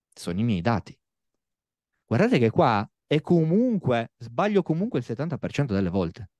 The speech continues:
Non ho aumentato. Sapete che io su queste cose sono molto, cioè,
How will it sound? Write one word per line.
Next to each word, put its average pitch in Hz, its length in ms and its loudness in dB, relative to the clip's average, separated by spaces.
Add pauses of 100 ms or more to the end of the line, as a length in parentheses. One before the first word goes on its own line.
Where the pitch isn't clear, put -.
(1160)
Non 120 220 -2
ho 196 100 4
aumentato. 113 1040 0 (280)
Sapete 165 360 -4
che 131 80 -4
io 139 200 2
su 123 160 -6
queste 151 280 -4
cose 185 260 -4
sono 123 240 -4
molto, 135 640 0
cioè, 113 220 -4